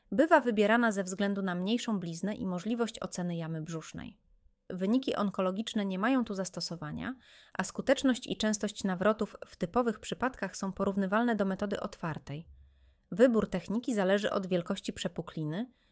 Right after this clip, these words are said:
wieku dziecka i doświadczenia zespołu chirurgii dziecięcej. Skuteczność i nawroty.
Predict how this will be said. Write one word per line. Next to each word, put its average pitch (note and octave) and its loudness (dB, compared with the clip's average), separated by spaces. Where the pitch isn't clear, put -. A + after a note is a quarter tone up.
wieku B3 4
dziecka G3 0
i - -6
doświadczenia F#3+ -2
zespołu F3 -4
chirurgii E3+ -4
dziecięcej. D3 -8
Skuteczność - 0
i A#3+ -2
nawroty. G3+ -2